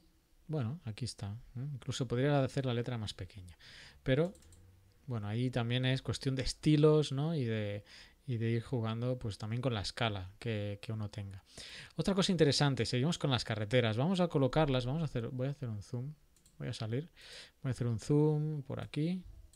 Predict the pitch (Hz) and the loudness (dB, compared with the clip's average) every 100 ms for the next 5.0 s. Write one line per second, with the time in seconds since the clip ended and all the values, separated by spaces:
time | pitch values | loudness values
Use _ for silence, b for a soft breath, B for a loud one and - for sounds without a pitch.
0 | _ _ _ _ - - - _ b b | _ _ _ _ -20 -20 -20 _ b b
1 | b b b b _ _ _ _ _ _ | b b b b _ _ _ _ _ _
2 | _ - 233 160 175 175 180 175 127 135 | _ -14 0 2 6 6 6 6 4 6
3 | 135 139 120 - - 135 120 110 107 104 | 6 6 2 0 -2 2 2 2 0 -2
4 | 101 101 107 - - - 175 139 147 | -4 -6 -12 -10 0 6 8 8 4